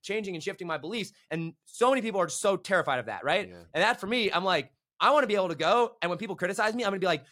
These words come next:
Speaker 1: "You might be right. And guess what? I have a track record of me be admitting that I was wrong. But, like, you're not gonna convi-, like, right now, this is what I believe," right? And so anyway, so, like, that thing, like, I started on Instagram, and then Instagram became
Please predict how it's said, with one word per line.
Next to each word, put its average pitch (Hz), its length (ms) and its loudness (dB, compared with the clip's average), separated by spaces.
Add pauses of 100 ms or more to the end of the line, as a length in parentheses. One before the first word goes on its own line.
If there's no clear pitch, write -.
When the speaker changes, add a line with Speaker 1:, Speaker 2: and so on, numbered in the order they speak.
Speaker 1:
"You 269 120 2
might 277 240 4
be 254 140 0
right. 214 320 2 (160)
And 196 140 -2
guess - 180 2
what? 226 160 4
I 202 60 4
have 233 80 2
a 269 40 -6
track 233 320 -2
record 269 360 -2
of 180 160 -2
me 240 140 -2
be 202 120 -6
admitting 240 520 -2
that 214 80 0
I 208 80 4
was 175 180 0
wrong. 190 320 2 (200)
But, 208 100 2
like, 202 140 0
you're 220 120 2
not 254 200 6
gonna 262 140 2
convi-, 214 400 -6
like, 165 160 -6
right 233 220 2
now, 226 160 4
this 196 340 0
is 208 140 -4
what 196 100 4
I 185 60 4
believe," 151 340 -6
right? 185 220 0 (340)
And 185 100 -2
so 208 80 2
anyway, 233 280 2
so, 202 100 -6
like, 185 220 -2 (140)
that 226 200 0 (100)
thing, 240 200 0
like, 180 200 -2 (640)
I 165 40 -6
started 214 240 0
on 185 60 -2
Instagram, 131 440 -8 (400)
and 175 120 -4
then 170 240 -2
Instagram 185 640 -2 (100)
became 165 520 -4